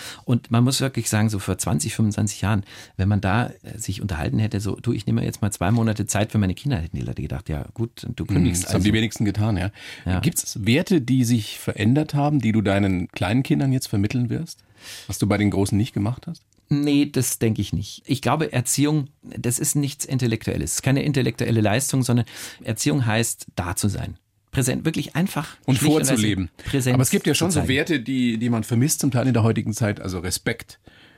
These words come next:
Speaker 2: äh, Nächstenliebe, um ein großes Wort zu finden, Toleranz.
Speaker 1: Ja, aber das habe ich, glaube ich, auch den großen Kindern vorgelebt. Also ich merke zum Beispiel, dass meine großen Kinder, die sind alle in sozialen Bereichen engagiert. Also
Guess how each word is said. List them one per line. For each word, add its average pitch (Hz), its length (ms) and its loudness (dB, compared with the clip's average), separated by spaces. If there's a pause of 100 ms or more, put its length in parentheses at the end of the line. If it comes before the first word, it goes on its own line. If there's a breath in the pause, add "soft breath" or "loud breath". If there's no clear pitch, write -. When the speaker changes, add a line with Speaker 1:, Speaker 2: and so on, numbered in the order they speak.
(160 loud breath)
Speaker 2:
äh, 92 140 -2
Nächstenliebe, 107 680 2
um 104 160 0
ein 104 60 0
großes 107 360 0
Wort 101 180 2
zu 104 100 0
finden, 98 400 0 (340 soft breath)
Toleranz. 107 500 2 (460 loud breath)
Speaker 1:
Ja, 151 280 0 (200)
aber 143 160 0
das 147 320 -2
habe 143 200 0
ich, - 220 -6
glaube 143 240 2
ich, - 140 -6
auch 139 160 -2
den 110 300 0
großen 135 420 0
Kindern 98 260 2
vorgelebt. 139 480 -2
Also 127 160 -2
ich 123 100 -4
merke 156 280 2
zum 131 160 -2
Beispiel, 135 560 -2 (260 loud breath)
dass 117 140 -2
meine 117 140 4
großen 147 320 -2
Kinder, 143 200 -2
die 127 140 -6
sind - 260 -2
alle 143 180 -2
in 120 140 -2
sozialen 117 400 0
Bereichen 95 540 0
engagiert. 90 580 -2
Also 92 280 -4